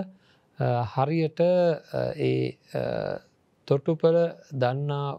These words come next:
වූ ස්වභාවය තමයි, අ, මේ කියන මේ බහුශ්‍රතයන් කරා එළඹෙන්නට ඕනේ. බහුශ්‍රතයන් කරා එළඹිලා කටයුතු කරන්න ඕනේ. ඊළඟට පීතං ජානාති කියලා කියන්නේ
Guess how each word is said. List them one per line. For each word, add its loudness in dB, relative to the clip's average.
වූ -6
ස්වභාවය -4
තමයි, -4
අ, -4
මේ 0
කියන -2
මේ -2
බහුශ්‍රතයන් -2
කරා -4
එළඹෙන්නට 0
ඕනේ. -6
බහුශ්‍රතයන් -4
කරා -4
එළඹිලා 2
කටයුතු -6
කරන්න -4
ඕනේ. -2
ඊළඟට -2
පීතං -2
ජානාති -4
කියලා -4
කියන්නේ -6